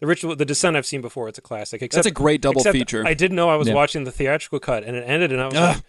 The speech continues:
Speaker 1: like, I said, "That's not the ending I remember." And I texted Willie immediately. I said, "I need some clarification."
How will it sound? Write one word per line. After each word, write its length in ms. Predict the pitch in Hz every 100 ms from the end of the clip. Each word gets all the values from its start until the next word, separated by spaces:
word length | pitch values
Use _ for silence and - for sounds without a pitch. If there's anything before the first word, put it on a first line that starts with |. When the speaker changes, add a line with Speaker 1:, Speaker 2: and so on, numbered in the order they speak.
| -
Speaker 1:
like, 160 | 160 156
I 40 |
said, 140 | 151
"That's 180 | 156 196
not 80 | 349
the 140 | 202
ending 160 | 160 143
I 40 |
remember." 280 | 127 143 156
And 100 | 123
I 60 | 127
texted 340 | - 160 143
Willie 220 | 131 143
immediately. 440 | 120 123 131 113 113
I 120 | 107
said, 160 | 107 120
"I 60 |
need 160 | 131 156
some 100 | 131
clarification." 680 | - 113 - - 101 -